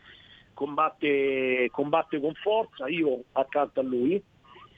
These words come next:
combatto anche contro le istituzioni che purtroppo non ci danno l'attenzione che ci dovrebbero dare, perché noi siamo,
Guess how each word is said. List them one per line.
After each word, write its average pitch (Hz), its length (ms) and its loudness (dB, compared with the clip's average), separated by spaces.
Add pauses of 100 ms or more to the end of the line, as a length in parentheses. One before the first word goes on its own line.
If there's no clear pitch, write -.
(440)
combatto 175 560 0
anche 190 260 -2
contro 170 320 -2
le 165 60 -4
istituzioni - 680 -4
che 135 140 -2
purtroppo 143 760 -2
non 143 140 -2
ci - 160 -6
danno 139 240 0
l'attenzione 127 500 -4
che 123 80 -2
ci - 140 -8
dovrebbero 117 380 0
dare, 101 260 2
perché 101 1300 2
noi 139 140 2
siamo, 151 520 2